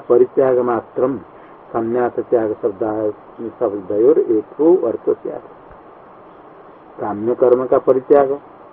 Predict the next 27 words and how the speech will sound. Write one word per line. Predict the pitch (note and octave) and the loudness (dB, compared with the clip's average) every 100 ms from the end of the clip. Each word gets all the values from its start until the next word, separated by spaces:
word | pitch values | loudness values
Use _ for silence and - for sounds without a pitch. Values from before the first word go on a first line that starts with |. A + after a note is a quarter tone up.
| - - - - - | -20 -20 -20 -20 -8
जिसको | A2+ A#2 C#3 | -6 -2 0
संन्यास | A#2+ A#2 A2 A2+ B2+ | 0 -2 -2 -4 -4
शब्द | - A#2 A#2 | -2 0 0
से | B2 | -2
कहा | A2+ A2+ | -6 -6
गया, | A2+ A#2+ - - - - - - - - - - - - - - - - - - | -8 -10 -16 -20 -20 -20 -20 -20 -20 -20 -20 -20 -20 -20 -20 -20 -20 -20 -18 -12
अथवा | A#2 B2 | -4 -2
द्वितीय | A2 C#3 - | 0 2 6
है | C#3+ D3 C3 - - - - - - | 8 8 4 -10 -20 -20 -20 -18 -6
फल | A2 G#2+ | -4 0
परित्याग | C3+ B2 B2+ C3+ | 2 2 4 4
हुआ, | B2+ B2+ C3+ - - - - - - | 4 0 -6 -20 -20 -20 -20 -20 -14
जिसको | G#2 A2 - | -12 -6 -4
त्याग | - A2+ G2 G#2+ | -2 -4 -4 -4
शब्द | - A2 A2+ | -2 -4 -4
से | A#2+ | -8
कहा | A2 G2+ | -6 -10
गया। | G#2 G#2 - - - - - - - - - - - - - | -12 -16 -20 -20 -20 -20 -20 -20 -20 -20 -20 -20 -20 -20 -4
सर्वथा | B2+ B2 D#3+ E3 F#3 | 2 6 8 6 2
परित्याग | - B2+ C3+ - D#3 D3 | 4 4 6 6 6 6
मात्रम, | C#3 A#2 - D3 D#3+ G#2+ F#2 - - - - - - G#2 | 0 0 2 2 2 -2 -10 -18 -20 -20 -20 -20 -14 2
दोनों | B2 D3+ | 4 6
में | F3+ F3 | 4 4
परित्याग | C3 C3+ - F3 | 2 2 2 0
है। | D3 - - - - - - - - | -2 -8 -20 -20 -20 -20 -20 -18 -6
संन्यास | A#2+ B2+ B2+ B2 | -4 -2 -2 -2
त्याग | - A#2+ A2 | 0 0 0